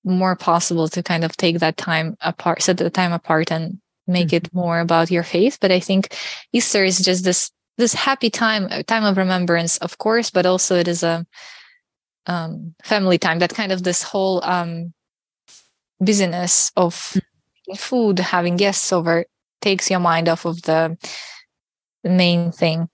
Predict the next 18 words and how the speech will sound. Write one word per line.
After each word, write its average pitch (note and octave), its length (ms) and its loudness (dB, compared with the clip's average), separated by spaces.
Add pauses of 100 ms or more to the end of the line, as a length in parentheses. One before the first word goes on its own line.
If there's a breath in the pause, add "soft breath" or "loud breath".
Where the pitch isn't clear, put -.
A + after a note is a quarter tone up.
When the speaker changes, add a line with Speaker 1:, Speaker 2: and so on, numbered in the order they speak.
(340)
Speaker 2:
Mm. A#3 100 0
Speaker 1:
Maybe C4+ 220 0
with G3 180 0
time, F#3+ 320 0
we F#3+ 120 2
will F3+ 280 0
find E3+ 340 -2
ways E3+ 320 0
to E3+ 300 -2
celebrate. F3+ 460 0
My, A3+ 200 0 (100)
my G3+ 100 2
husband G3+ 300 2
actually F3+ 320 0
thinks F#3 220 -2
that F3 160 2
we G3 80 2
should F#3+ 220 2